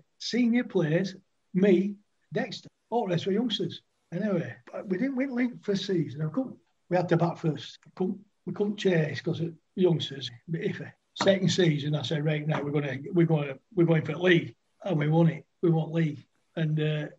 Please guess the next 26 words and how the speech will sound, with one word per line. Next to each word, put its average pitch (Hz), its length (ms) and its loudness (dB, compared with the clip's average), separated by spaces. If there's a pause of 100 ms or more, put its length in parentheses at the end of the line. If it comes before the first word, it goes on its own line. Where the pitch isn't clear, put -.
(260)
it 208 100 4
was 190 140 -2
superb 185 480 4
'cause - 240 -4 (400)
the 175 100 2
kids, 226 280 4
when 208 140 8
I 190 60 8
started 220 580 2
coaching, 202 680 0 (360)
were 165 100 -4
playing 214 320 0
in - 160 -6
first 277 260 -4
team. 247 360 -4 (340)
So - 280 -2
it, - 300 -6
that's - 240 2
the 208 80 8
best 180 280 4
thing 151 340 2
what 160 200 -2
could 175 120 2
have 156 80 2
ever 151 160 -2
happened. 240 400 -4